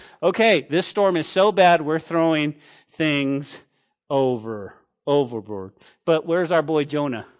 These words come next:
Jonah, guys, had gone down to the lowest part of the ship.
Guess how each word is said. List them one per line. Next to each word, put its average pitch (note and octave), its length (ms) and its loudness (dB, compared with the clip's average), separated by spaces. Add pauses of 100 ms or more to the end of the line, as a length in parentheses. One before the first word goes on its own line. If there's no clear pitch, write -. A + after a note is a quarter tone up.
(1200)
Jonah, F#3 880 4
guys, E3 320 4
had D3+ 140 -4
gone D#3 280 2
down F#3+ 300 2
to A3 120 -4
the F3 140 0
lowest F#3+ 500 2
part G3+ 280 2
of F3+ 100 -4
the C#3+ 80 -8
ship. E3 500 -2